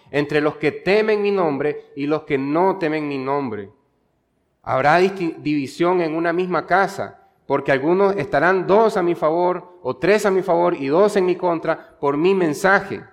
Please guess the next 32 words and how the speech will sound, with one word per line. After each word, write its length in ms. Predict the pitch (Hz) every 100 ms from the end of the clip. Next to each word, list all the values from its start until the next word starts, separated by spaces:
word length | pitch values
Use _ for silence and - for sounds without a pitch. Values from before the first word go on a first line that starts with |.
| _ _ _ _ _ _
Habrá 240 | 120 139
división, 760 | 170 175 - 180 190 180 - - -
la 160 | 131 131
nuera 460 | 139 175 202 202
contra 260 | 196 156 156
la 140 | 131
suegra, 540 | - 185 190 156 107 - - _ _
pero 220 | 139 139 143
no 640 | 147 160 196 208 202 202
por 240 | 156 131
pleito 380 | 170 185 190 196
egoísta, 500 | 165 151 190 202 151
sino 320 | - 143 170
por 140 | 202 185
el 80 | 156
mensaje 680 | 131 120 196 202 202 180
de 180 | 139 120
Cristo. 500 | 165 196 196 117 - _ _ _ _
Los 140 | 123
padres 400 | - 175 185 175
contra 240 | 175 156 151
los 180 | 135 185
hijos 280 | 185 180
y 40 | 165
los 200 | 139 -
hijos 300 | 208 196 -
contra 260 | 151 143
los 140 | 131 -
padres". 400 | 165 175 151 127
Y 40 |
nosotros 300 | 143 147 170
decimos, 340 | 165 175 160